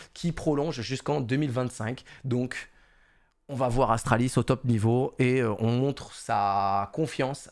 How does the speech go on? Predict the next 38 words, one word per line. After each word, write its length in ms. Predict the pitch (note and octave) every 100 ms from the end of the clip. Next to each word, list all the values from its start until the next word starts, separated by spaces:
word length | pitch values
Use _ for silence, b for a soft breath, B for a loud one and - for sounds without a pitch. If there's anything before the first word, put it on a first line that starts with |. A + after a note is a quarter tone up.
| -
à 100 | A#2
Blame 400 | B2 B2 B2+ C#3+
F 220 | - - _
alors 360 | A2 G#2+ B2+ -
qu'on 260 | A#2+ A2 G#2+
a 60 |
la 100 | G#2
transition 460 | G#2 G#2+ G#2+ - C3+
Counter-Strike 640 | - A2+ G#2+ - A#2+ A#2
deux. 220 | C3+ E3+ - B B -
Et 100 | G#2
ça, 160 | C3+
c'est 240 | D3+ - -
une 100 | C#3+
très 180 | -
bonne 180 | C#3 B2+
chose. 260 | - G2 -
Changement 520 | - - B3+ G3 A3+ A3
sur 140 | F#3
la 120 | D#3+
scène 280 | - E3 E3
danoise 680 | D#3 C#3+ C#3 D#3+ A3+ D3 A#2+
qui 160 | - C#3
va... 340 | A#2+ C3+ C3+
Euh, 360 | A#2+ G#2+ G#2+ G#2 - - _ - _ _ _ -
euh, 40 | F#2
choqué, 480 | - F3 E3+ D3 E4
je 120 | G#3
pense. 140 | G#2 C3
Enfin, 160 | A2+
moi, 160 | G#2 E3
en 60 | D3
tout 100 | B2+
cas, 140 | D#3+
j'ai 100 | B2
été 160 | A2+ A#2
surpris. 440 | - - A#2 C#3 B B B B
Heroic 400 | A#3+ F3 E3+ E3